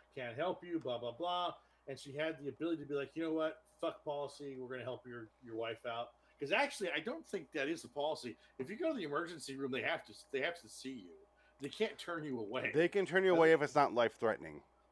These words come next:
Speaker 1: Well, they have to look at you first to determine if it's life-threatening. If she's having a heart attack, they let her in right away 'cause she could be having a stroke.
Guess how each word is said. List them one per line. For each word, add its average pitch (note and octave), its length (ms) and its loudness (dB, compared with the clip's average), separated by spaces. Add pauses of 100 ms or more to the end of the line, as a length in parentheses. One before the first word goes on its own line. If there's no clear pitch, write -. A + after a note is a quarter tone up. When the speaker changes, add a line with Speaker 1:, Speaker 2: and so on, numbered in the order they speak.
(640)
Speaker 1:
Well, B3+ 160 8
they B3 60 10
have A#3+ 120 6
to G#3 60 8
look A4+ 220 6
at F#3+ 120 2
you - 100 -2
first B2+ 360 -4
to B2+ 40 -18
determine D3+ 460 -2
if - 100 -8
it's A2+ 120 -10
life-threatening. G2+ 800 -6 (320)
If C#3+ 140 -10
she's D3 140 -6
having F#3+ 200 4
a - 80 2
heart C4+ 240 4
attack, D3+ 360 0
they C#3 80 -2
let C#3+ 180 0
her C#3+ 80 2
in C#3 100 -2
right D3 180 2
away F3+ 320 0
'cause - 120 -14
she C3+ 100 -14
could B3+ 160 -6
be G3 80 -4
having A#2+ 180 -6
a G#2+ 60 -12
stroke. - 480 -2